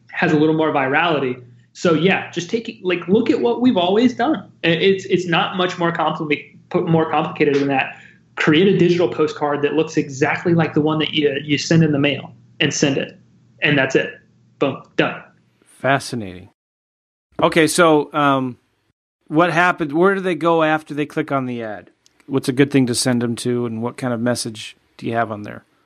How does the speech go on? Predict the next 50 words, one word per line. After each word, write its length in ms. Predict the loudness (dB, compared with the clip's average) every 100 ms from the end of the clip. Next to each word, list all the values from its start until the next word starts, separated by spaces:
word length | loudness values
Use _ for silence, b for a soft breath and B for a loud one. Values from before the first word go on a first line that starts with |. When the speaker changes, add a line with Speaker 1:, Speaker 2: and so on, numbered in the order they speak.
| _ _ _ _
Speaker 1:
So 300 | 0 2 2
you 280 | 2 4 4
wanna 240 | 2 -2
send 220 | -2 -4
them 140 | -4 -2
to 160 | 0
a 20 | 2
landing 360 | 2 2 0
page 420 | 2 2 2 0
that 240 | 0 0 0
asks 340 | -2 -2 -6
for 380 | -12 -2 -2 -2
some 300 | -2 -2 0
sort 240 | 0 0
of 80 | 0
information: 580 | -4 -4 -8 -8 -10 -2
name, 340 | 2 4 4 4
email 220 | 4 4
address, 540 | 2 0 0 -4 -10 -4
physical 300 | -2 0 0
address, 560 | 0 0 0 -2 -6 -6
phone 160 | -2
number, 340 | 0 0 2 2
whatever, 500 | 2 0 -4 -6 -2
right? 340 | 0 0 -4
Say 140 | -2 2
you're 140 | 4
gonna 120 | 4
do 140 | 2 0
C 180 | -2 -2
M 80 |
As 360 | 0 0 0 0
or, 340 | -2 -2 b b b _
or, 260 | 0 0 0
or 360 | -2 -2 -2 0
anything 300 | 2 4 2
like 200 | 0 -4
that. 300 | -8 -8 -2
You, 120 | 0
you 200 | 4 4
just 220 | 6 4 4
wanna 160 | 2
send 180 | 2 2
them 80 | 4
to 140 | 2
a 20 | 2
page 360 | 2 2 2
that 220 | -2 -4
collects 560 | -2 0 0 -2 -8 -4
the, 200 | -2